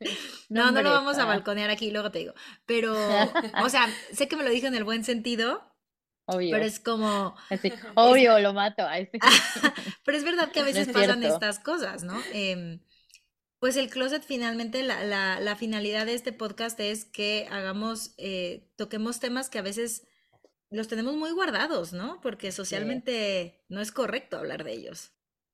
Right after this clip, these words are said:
Speaker 1: Es que al final, esa es la premisa del closet. Eh, incomodar, incomodarnos, incomodarlos,
Speaker 2: Incomodarnos.
Speaker 1: incomodarle.
Speaker 2: ¿No?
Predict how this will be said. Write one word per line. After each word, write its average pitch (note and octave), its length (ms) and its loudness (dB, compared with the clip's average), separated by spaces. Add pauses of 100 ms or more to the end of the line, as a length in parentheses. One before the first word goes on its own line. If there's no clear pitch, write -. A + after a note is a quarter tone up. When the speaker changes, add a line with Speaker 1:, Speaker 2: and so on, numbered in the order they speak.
Speaker 1:
Es G#3+ 160 -6
que A3 120 2
al G#3 80 2
final, A3 1040 4
esa B3 240 2
es A#3+ 80 4
la A3+ 160 8
premisa G3 400 2
del G#3 160 0
closet. G3+ 460 -6 (580)
Eh, D#3+ 600 -4 (220)
incomodar, F3+ 760 8
incomodarnos, F#3 880 2 (440)
incomodarlos, E3+ 460 2
Speaker 2:
Incomodarnos. C4 600 4
Speaker 1:
incomodarle. E3 840 4 (460)
Speaker 2:
¿No? F#3 320 -12